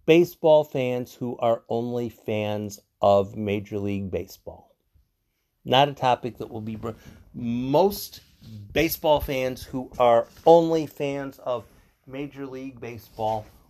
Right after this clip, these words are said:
will largely be, "Gimme, gimme, gimme, gimme, bring me my prospects right now as soon as possible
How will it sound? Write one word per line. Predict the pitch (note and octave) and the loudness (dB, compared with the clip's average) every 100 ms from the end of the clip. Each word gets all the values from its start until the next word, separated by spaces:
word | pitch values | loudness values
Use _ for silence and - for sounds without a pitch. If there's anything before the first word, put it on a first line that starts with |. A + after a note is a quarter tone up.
| _ - | _ -16
will | A#2+ C3 A2+ | -8 -6 -2
largely | B2 C3+ C#3 - D3 C3+ | 0 0 -2 -10 -10 -10
be, | A#2 B2 A#2+ A2 _ _ _ _ _ | -12 -14 -12 -14 _ _ _ _ _
"Gimme, | A3+ A3+ G#3 | -8 -6 -6
gimme, | F#3+ G3 F#3+ | -6 -6 -6
gimme, | - F3 E3+ | -8 -8 -6
gimme, | D3+ D#3 G3 G3+ F#3 F3 - - | -8 -6 -2 0 0 -4 -8 -12
bring | C#3+ E3 E3 E3 D3 - | -2 0 2 -2 -8 -10
me | C3 C#3 C#3 C3+ - | -4 -2 -2 -4 -4
my | C3 C3 C3 A#2+ | 0 2 2 0
prospects | - D#3+ D3 - D3+ C#3 - - - - - | 2 4 4 2 2 2 0 -10 -14 -14 2
right | C3+ C3+ C#3 | 6 6 4
now | C#3 B2+ B2 A#2+ | -2 2 2 2
as | C3+ B2 - | 2 0 0
soon | C3+ B2+ | -4 -4
as | A#2+ | -6
possible | - A#2 A#2 - A#2 A2+ A2 | -10 -8 -8 -6 -2 -2 -2